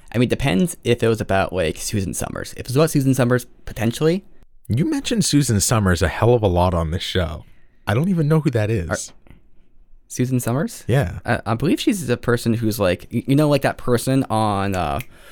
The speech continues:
Speaker 1: what's that game we, where they, like, spin the wheel, Wheel of Fortune, right? So she, like, does the little, like, uh,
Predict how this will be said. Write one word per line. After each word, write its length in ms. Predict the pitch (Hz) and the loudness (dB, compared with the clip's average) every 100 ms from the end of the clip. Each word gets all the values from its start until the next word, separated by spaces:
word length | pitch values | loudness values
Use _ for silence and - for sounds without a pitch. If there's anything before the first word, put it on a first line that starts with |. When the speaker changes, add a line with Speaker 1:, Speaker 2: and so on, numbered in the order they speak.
| - | -12
Speaker 1:
what's 120 | - - | -6 -2
that 160 | 92 | 0
game 300 | 95 76 73 | 0 -2 -4
we, 140 | - 104 | -6 -4
where 180 | 98 80 | -2 0
they, 220 | 82 87 | -2 -2
like, 180 | 90 - | -6 -4
spin 240 | - 110 | -2 0
the 80 | 95 | 2
wheel, 200 | 104 120 | 0 -2
Wheel 340 | - 131 123 | 0 2 4
of 60 | 113 | 4
Fortune, 360 | 120 113 165 - - - - | 2 2 -2 -6 -16 -20 -4
right? 160 | 120 - | -2 0
So 140 | 123 | 0
she, 160 | - 139 | 4 4
like, 240 | 139 - | 2 2
does 240 | 135 120 123 | 2 2 2
the 100 | 107 | 0
little, 260 | 110 104 | 2 2
like, 260 | 92 85 - | 2 -2 -2
uh, 180 | 69 | -2